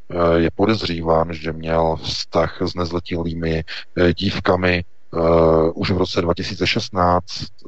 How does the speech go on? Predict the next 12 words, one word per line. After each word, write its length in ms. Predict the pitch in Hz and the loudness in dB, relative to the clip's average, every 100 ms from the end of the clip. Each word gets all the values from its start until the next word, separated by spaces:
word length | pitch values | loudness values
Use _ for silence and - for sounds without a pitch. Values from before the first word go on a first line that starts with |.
| 90 | -8
se 440 | - - 87 85 | -6 0 2 4
o 60 | 85 | 2
něm 180 | 85 80 | 0 -4
jako 240 | 76 85 | -2 0
hovořilo, 640 | 90 85 90 85 82 82 | 0 0 2 4 4 2
že 160 | 80 82 | 2 2
je 160 | 80 | 2
z 80 | 80 | 0
toho 160 | 90 82 | -2 0
podezřelý. 640 | 98 98 90 90 87 85 - - - - - | 2 2 2 2 2 0 -4 -8 -8 -8 -8
Nicméně, 680 | 90 95 92 92 98 98 98 - - - | -6 -2 0 2 2 2 0 -8 -14 -4
eh, 120 | 95 | -2